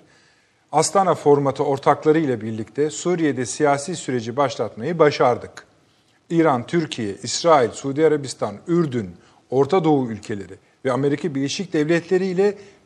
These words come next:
güçlü temaslar kurabildik. Yani şimdi bu cümleyi hani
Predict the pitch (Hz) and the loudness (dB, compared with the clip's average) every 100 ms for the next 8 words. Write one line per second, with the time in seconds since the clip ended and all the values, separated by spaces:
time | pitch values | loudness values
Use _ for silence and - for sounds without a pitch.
0 | _ 139 131 180 - 143 139 135 151 147 | _ -8 -6 -6 -4 -2 -2 -4 2 2
1 | 143 - 107 92 92 _ 98 _ _ _ | 0 -8 -10 -12 -20 _ _ _ _ _
2 | - 151 147 165 156 165 185 165 151 165 | -8 -6 -6 -6 -6 -4 -4 0 0 0
3 | 190 - - _ 139 | -6 -16 -20 _ -6